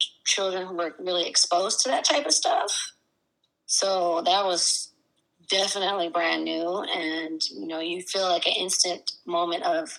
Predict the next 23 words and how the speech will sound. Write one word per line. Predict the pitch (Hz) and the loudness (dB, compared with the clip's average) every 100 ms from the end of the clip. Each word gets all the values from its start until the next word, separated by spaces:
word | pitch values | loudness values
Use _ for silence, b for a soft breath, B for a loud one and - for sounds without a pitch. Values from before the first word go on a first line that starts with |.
| - | -16
helplessness | - - 180 - - - - - - - - - _ _ _ - | -8 -2 -2 -2 -2 0 0 -2 -2 -2 -2 -8 _ _ _ -4
as | 175 - | -2 -2
a | 170 | 0
child. | - - 151 165 - - _ _ _ _ _ _ _ - | 0 0 -4 -6 -10 -14 _ _ _ _ _ _ _ -6
And | 170 165 170 | 0 0 0
multiple | 175 208 226 233 190 - - - - _ _ _ _ - | 0 2 2 0 -2 -4 -4 -6 -12 _ _ _ _ -16
moments | 185 170 160 156 156 - | -4 0 0 -2 -2 0
of | 156 151 - | 0 -2 -8
the | 156 | -6
domestic | 151 151 151 - - | -4 -2 0 0 -4
violence | - 143 - - - | -8 -8 -2 2 2
took | - | 0
place | - - - - - - | -8 -6 -4 -2 -4 -6
in | 185 165 - | -10 -8 -8
weird | 180 165 165 | -8 -6 -2
circumstances | - 170 156 - - 311 - - - - - - _ _ _ _ _ _ - | 0 0 -2 -2 -2 -4 -4 -6 -6 -4 -4 -4 _ _ _ _ _ _ -6
of | 147 | -4
her | 170 165 156 | 0 0 0
having | 160 151 156 156 160 | 0 0 0 0 -2
to | 147 143 143 - - _ _ _ _ _ - | -2 -6 -8 -12 -20 _ _ _ _ _ 0
hide | - 175 165 | 2 4 2
her | 160 165 | 0 -4
mail | 170 175 175 170 170 170 175 131 | -4 -2 0 2 2 2 0 -4